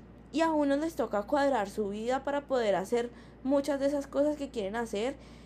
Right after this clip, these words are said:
Y obviamente hay unos que me van a contestar, "Pero es que hay tiempo para todo". Definitivamente no. Cuando tú eres una madre que tiene que estar también responsable de su hijo, darle tiempo de calidad a,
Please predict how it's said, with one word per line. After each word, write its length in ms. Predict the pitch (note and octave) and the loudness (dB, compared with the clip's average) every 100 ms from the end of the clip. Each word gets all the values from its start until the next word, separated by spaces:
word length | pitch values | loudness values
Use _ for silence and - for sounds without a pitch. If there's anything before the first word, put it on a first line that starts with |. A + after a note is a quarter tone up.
| - | -2
Y 80 | C#4+ | 8
obviamente 380 | C#4 C4+ C#4+ D#4+ | 10 10 2 2
hay 40 | |
unos 320 | D4 D4+ D4+ D4 | 4 4 2 0
que 100 | D4+ | -2
me 100 | C#4 | 0
van 160 | G#3 | 0
a 80 | G3+ | 0
contestar, 380 | C#4+ C4 B3 A3+ | -2 -2 -2 0
"Pero 100 | C4+ | 4
es 140 | C#4 | 2
que 160 | - C4 - | 2 -4 0
hay 140 | C#4 | -2
tiempo 420 | C#4 - D#4+ C#4 C#4+ | -2 0 0 0 0
para 240 | C#4 A3+ | 0 0
todo". 400 | - C#4+ G3+ - - - - | 2 2 2 -2 -4 -20 -8
Definitivamente 880 | - F4+ F4+ - D#4+ D4+ D4 D4+ D4 | -2 2 2 2 0 2 0 -2 -2
no. 240 | D4 D#4 - | 2 2 2
Cuando 280 | B3+ B3+ | 0 0
tú 140 | B3+ B3 | 2 4
eres 200 | B3 C4 | 4 2
una 200 | D#4+ D#4 | -2 0
madre 460 | D#4+ D#4 D4 D4 | 0 2 2 0
que 120 | D4 B3+ | -2 -4
tiene 260 | A3 G#3 | -4 0
que 80 | - | 12
estar 300 | - C#4 C#4 | 12 12 -4
también 400 | - C#4 C#4 C4+ | -2 -2 -2 -4
responsable 580 | C#4 C#4 C4+ C4 G3+ G3 | -6 -6 -6 -2 0 0
de 100 | A3 | -2
su 160 | A#3+ | -4
hijo, 440 | G#3+ B3+ A#3+ A#3 - - - - | -2 -2 0 -2 -2 -12 -16 -12
darle 400 | A3+ A#3+ A#3 A#3 | 0 0 2 0
tiempo 480 | B3+ C#4+ C4 B3+ C4+ | 0 0 0 0 0
de 140 | C4+ | 0
calidad 640 | C4+ A#3+ A3 G#3 G3+ F#3+ G3+ | 0 -2 -2 0 4 4 2
a, 160 | A3 | -2